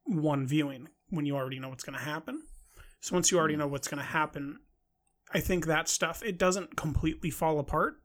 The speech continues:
but it, it really doesn't belong there in a, in a permanent film that someone already knows the existence of.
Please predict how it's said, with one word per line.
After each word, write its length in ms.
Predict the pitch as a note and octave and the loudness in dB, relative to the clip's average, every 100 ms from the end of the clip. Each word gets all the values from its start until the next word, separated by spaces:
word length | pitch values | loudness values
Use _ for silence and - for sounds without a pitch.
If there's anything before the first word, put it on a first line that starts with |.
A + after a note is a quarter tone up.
| E3 | 0
but 160 | F3 | 0
it, 120 | F3 _ _ - - | 0 _ _ -20 -12
it 180 | - F#3 | -8 -4
really 360 | E3 G#3+ D4+ D3+ | 0 2 2 2
doesn't 340 | D3 D3+ D3+ | 0 -2 -4
belong 460 | C#3 B2+ D#3 E3+ B2+ | -8 -6 -2 -2 -4
there 260 | B2 A#2+ - | -8 -12 -6
in 100 | D3 | -2
a, 240 | C3+ C3 - _ - _ - | -2 -4 -10 _ -20 _ -2
in 100 | D#3+ | 0
a 60 | |
permanent 500 | C#3+ - E3 D#3 D3 | 2 2 4 2 0
film 360 | - D#3 C#3+ C#3 | -2 0 0 0
that 140 | D3 - | 0 0
someone 240 | D3+ C#3+ | 2 0
already 240 | C#3 C3+ C3+ | -2 -4 -4
knows 240 | C3 C3 | -4 -6
the 140 | - | -6
existence 560 | C3+ C3 D3 - D#3+ - | -2 2 2 2 -2 -8
of. 280 | - - | -8 -18